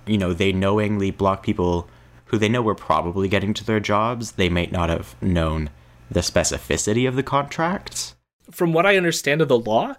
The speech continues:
Speaker 2: it has to be knowledge of this specific contract.
Speaker 1: Okay.
Speaker 2: So for in the case of Wagner, right, clearly the other venue, through conversations with Wagner, knew she had another contract.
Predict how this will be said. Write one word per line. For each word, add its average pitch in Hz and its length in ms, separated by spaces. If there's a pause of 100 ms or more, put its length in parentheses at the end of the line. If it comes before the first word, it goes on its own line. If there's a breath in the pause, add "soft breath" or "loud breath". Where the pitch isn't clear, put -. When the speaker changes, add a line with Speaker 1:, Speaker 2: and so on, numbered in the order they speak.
(240 loud breath)
Speaker 2:
it 170 140
has 165 400
to 170 80
be 165 160
knowledge 131 500
of 135 280
this 123 160
specific 120 560
contract. - 600 (240)
Speaker 1:
Okay. - 260 (140)
Speaker 2:
So - 220
for 175 200
in 170 80
the 165 80
case 185 400
of 165 140
Wagner, 165 540 (640 loud breath)
right, 175 400 (1000)
clearly 226 400
the 190 140
other 196 200
venue, 165 560 (100)
through - 240
conversations 160 800
with 135 140
Wagner, 123 400 (280 loud breath)
knew 165 300
she 156 240
had 135 200
another 117 300
contract. - 640